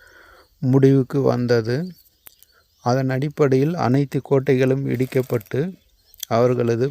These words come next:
படைகளும் கலைக்கப்பட்டன. அதற்கடுத்து தீரன் சின்னமலை பற்றி பார்க்கலாம்.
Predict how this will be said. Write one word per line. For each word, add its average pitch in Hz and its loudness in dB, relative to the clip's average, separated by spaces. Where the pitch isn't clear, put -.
படைகளும் 135 -2
கலைக்கப்பட்டன. 120 -6
அதற்கடுத்து 131 -2
தீரன் 160 4
சின்னமலை 123 -2
பற்றி 123 -8
பார்க்கலாம். 113 -4